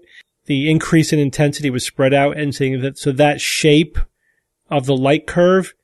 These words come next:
would be explained by two objects passing in front of the distant star, you know, orbiting each other. So, so they don't know if they're looking at, like, a planet going around a brown dwarf, or if they're looking at a moon going around a Neptune-sized, you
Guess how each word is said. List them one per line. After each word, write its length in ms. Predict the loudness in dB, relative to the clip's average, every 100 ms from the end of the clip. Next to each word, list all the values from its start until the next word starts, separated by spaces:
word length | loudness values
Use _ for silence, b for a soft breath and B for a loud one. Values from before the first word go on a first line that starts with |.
| _ -20 -14
would 280 | 0 0 2
be 180 | 2
explained 720 | 2 0 -2 2 2 2 -2 -2
by 440 | 0 2 0 -2 -8 _ _ _
two 380 | -6 0 2 2
objects 540 | 0 0 -2 -6 -6
passing 460 | -4 -4 -2 -6 -8
in 80 |
front 240 | -8 -6 -4
of 60 |
the 60 | -6
distant 380 | -6 -8 -8 -12
star, 460 | -6 -4 -2 -4 -8
you 80 | -10
know, 140 | -6
orbiting 400 | -2 0 0 -2
each 140 | -6 -8
other. 220 | -12 -16 B B B -2
So, 100 | 0
so 140 | 4
they 40 | 4
don't 160 | 6
know 100 | 4
if 80 | 4
they're 120 | 4 4
looking 380 | 4 4 2
at, 320 | 4 2 0 -4 _ _
like, 180 | -2 0
a 140 | 0 0
planet 440 | 0 2 2 2
going 200 | 0 0
around 280 | 0 0 -2
a 40 |
brown 360 | -2 -2 -2 -2
dwarf, 480 | 2 4 6 4 -2 _ _
or 120 | -2 0
if 80 |
they're 100 | 2
looking 280 | 0 0 0
at 100 | 0
a 40 | 2
moon 220 | 2 2
going 200 | 0 0
around 220 | 0 0
a 120 | -2
Neptune-sized, 960 | -2 -2 -4 -6 -4 -6 -6 -6 -8 -8
you 300 | -8 -8